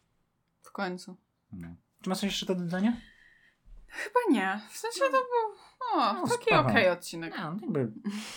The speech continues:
Speaker 2: e, jakby tak, no, poprzedni, poprzedni już omówiliśmy, następny też już omówiliśmy,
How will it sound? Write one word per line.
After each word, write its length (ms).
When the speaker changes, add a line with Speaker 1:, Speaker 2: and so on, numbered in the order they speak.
Speaker 2:
e, 280
jakby 260
tak, 220
no, 100
poprzedni, 580
poprzedni 360
już 120
omówiliśmy, 400
następny 280
też 120
już 140
omówiliśmy, 480